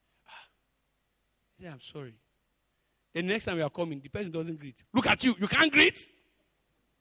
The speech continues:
Agents of sadness.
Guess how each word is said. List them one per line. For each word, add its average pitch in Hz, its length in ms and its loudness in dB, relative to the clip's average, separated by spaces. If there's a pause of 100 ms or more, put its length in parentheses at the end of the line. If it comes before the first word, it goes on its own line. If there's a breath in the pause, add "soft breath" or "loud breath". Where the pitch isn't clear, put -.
(2000)
Agents 156 380 -2
of 123 100 -8
sadness. 139 640 -14